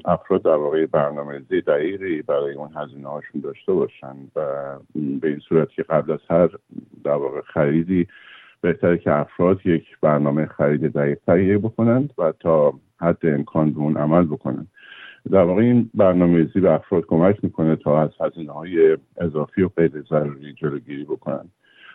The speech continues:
همچنین که توصیه می‌شه که افراد یک بودجه مؤثر و دقیق برای خودشون تهیه بکنن. در واقع این برنامه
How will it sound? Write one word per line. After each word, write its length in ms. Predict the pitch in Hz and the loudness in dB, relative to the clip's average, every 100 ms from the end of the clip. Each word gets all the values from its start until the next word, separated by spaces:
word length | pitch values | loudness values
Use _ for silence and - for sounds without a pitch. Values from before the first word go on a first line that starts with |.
| _ | _
همچنین 480 | 127 131 143 139 123 | 0 2 4 4 4
که 160 | 123 101 | 4 2
توصیه 460 | 95 82 - 85 | 2 0 2 2
می‌شه 320 | 92 90 - 82 | 2 0 -2 -4
که 480 | - 82 78 76 78 - | 2 4 4 2 -2 -4
افراد 460 | 90 - 98 104 101 | -2 -2 0 0 0
یک 160 | 98 - | -4 -4
بودجه 380 | 78 - 95 110 | -8 0 2 4
مؤثر 460 | 104 82 - - | 4 2 0 0
و 120 | 78 | 0
دقیق 320 | 73 80 78 - | 0 0 0 -2
برای 240 | 76 73 71 | -2 -2 -4
خودشون 420 | - 76 73 - | -8 -10 -10 -14
تهیه 300 | 78 73 78 | -12 -12 -10
بکنن. 500 | 82 98 113 117 71 - _ _ _ _ 90 | -8 -6 -4 -4 -6 -16 _ _ _ _ 0
در 60 | |
واقع 240 | 87 78 92 | 2 4 4
این 200 | 101 107 | 6 6
برنامه 680 | 104 95 87 87 85 80 | 4 4 4 4 2 0